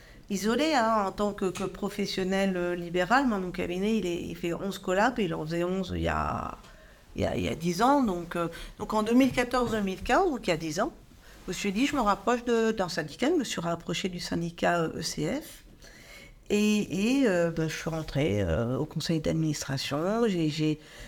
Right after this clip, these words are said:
j'étais au, aux côtés de Laurent Benoudis lorsqu'il était président de, de C F Paris. Et petit à petit, euh, je, je me suis saisie des, des problématiques. J'ai, on a partagé des visions de, de, de métiers. Euh,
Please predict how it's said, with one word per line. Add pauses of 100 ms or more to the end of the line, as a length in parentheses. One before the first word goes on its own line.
(120)
j'étais
au,
aux
côtés
de
Laurent
Benoudis
lorsqu'il
était
président
de,
de
C
F
Paris. (400)
Et
petit
à
petit,
euh,
je, (440)
je
me
suis
saisie
des,
des
problématiques.
J'ai, (100)
on
a
partagé
des
visions
de,
de,
de
métiers. (520)
Euh,